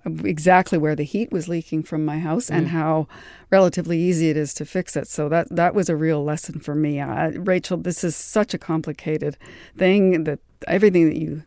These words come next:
Speaker 1: needed to untangle for all of this is just something else.
Speaker 2: Yeah, and I wanna end with one more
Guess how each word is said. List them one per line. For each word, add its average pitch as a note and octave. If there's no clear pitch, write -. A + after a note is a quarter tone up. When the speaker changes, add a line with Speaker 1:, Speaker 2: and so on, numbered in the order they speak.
Speaker 1:
needed F3+
to -
untangle F3+
for G#3+
all G#3+
of A3
this A3+
is D3+
just G3
something E3
else. D3+
Speaker 2:
Yeah, G3
and F3
I F3+
wanna G3
end A#3
with B3
one A#3
more C4